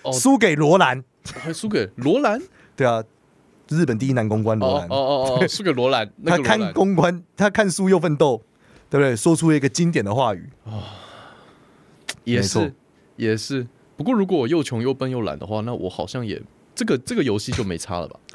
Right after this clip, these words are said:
Speaker 1: 我好像觉得我很知足这件事情了吧？
Speaker 2: 不，知足是另外一个心得。
Speaker 1: 哦，真的吗？
Speaker 2: 你可以又穷又笨又懒又不平衡啊，可以。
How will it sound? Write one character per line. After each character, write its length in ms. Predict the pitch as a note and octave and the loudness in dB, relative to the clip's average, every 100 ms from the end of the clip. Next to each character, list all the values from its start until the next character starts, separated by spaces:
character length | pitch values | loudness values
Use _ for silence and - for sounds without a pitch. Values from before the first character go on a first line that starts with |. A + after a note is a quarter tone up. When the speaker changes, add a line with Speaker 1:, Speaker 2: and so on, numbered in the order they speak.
| - - | -12 -2
Speaker 1:
我 120 | D#3+ | 0
好 80 | C#3+ | 0
像 160 | F3 | -2
觉 100 | D3+ | -2
得 220 | B2 A#2+ | -2 -2
我 120 | A2+ A#2+ | -2 -4
很 100 | G2+ | -4
知 180 | A2 | -6
足 180 | G#2+ F2 | -6 -8
这 100 | F2 | -6
件 100 | F2+ | -8
事 160 | F2 E2+ | -8 -12
情 160 | - - | -14 -18
了 60 | |
吧？ 80 | - _ B2+ | -20 _ -2
Speaker 2:
不， 60 | C#3 C#3 C3 | 2 2 0
知 160 | D#3+ | -2
足 140 | C3+ A#2 | -2 0
是 80 | |
另 80 | B2 | 0
外 80 | A2+ | 2
一 40 | |
个 80 | G2+ | 0
心 180 | G2 G2 | 0 -4
得。 120 | - - _ | -4 -12 _
Speaker 1:
哦， 100 | G#2+ | -8
真 180 | G#2+ D#3+ | -4 -4
的 60 | D3+ | 0
吗？ 60 | |
Speaker 2:
你 60 | C3 | 2
可 100 | G3 | 2
以 60 | |
又 140 | F#3 E3+ | 4 2
穷 160 | D3 | 2
又 120 | C#3+ D3+ | 2 2
笨 120 | D3 | 2
又 160 | D3+ | 2
懒 140 | G#2+ G2+ | 0 0
又 180 | B2+ G#2+ | 0 -2
不 140 | A#2 | -4
平 140 | G#2 F2+ | -4 -4
衡 100 | E2+ | -6
啊， 100 | B2+ | -10
可 120 | - | -8
以。 100 | G2+ | -8